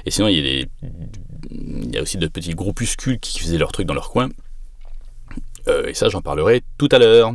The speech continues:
Il y avait donc ce référendum d'initiative populaire, et c'est devenu assez vite le référendum d'initiative citoyenne. Alors, euh, on déconnait un peu sur Internet, en,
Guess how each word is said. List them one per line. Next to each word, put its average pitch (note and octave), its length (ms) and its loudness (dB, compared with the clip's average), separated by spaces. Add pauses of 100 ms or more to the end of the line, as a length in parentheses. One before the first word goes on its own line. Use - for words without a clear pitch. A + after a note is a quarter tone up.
Il - 100 -10
y E2 40 -4
avait E2 140 2
donc C3 220 2
ce - 480 0 (640)
référendum G2+ 540 4
d'initiative G#2 800 0 (460)
populaire, G#2+ 640 6
et A#1 80 -2
c'est - 100 -10
devenu E2 240 0
assez F#2+ 220 0
vite A2 240 -4
le D#2 120 2
référendum F2 440 2
d'initiative F#2+ 720 0 (240)
citoyenne. D#2 880 0
Alors, F2+ 300 6
euh, B1 260 -2
on B1 380 -6
déconnait D#2+ 240 0
un D#2+ 60 2
peu F#2 100 0
sur E2+ 100 -2
Internet, E2 320 2
en, C#2 420 -2